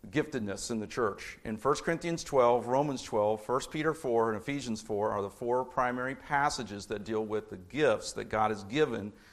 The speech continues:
to us as believers to edify others in the church. Not to show off and to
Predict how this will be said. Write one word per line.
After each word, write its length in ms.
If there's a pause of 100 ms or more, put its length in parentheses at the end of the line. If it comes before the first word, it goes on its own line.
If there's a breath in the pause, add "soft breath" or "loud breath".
(300 soft breath)
to 280
us 260
as 120
believers 640
to 300
edify 800
others 460
in 160
the 60
church. 540 (680 soft breath)
Not 280
to 100
show 280
off 500 (500)
and 380
to 360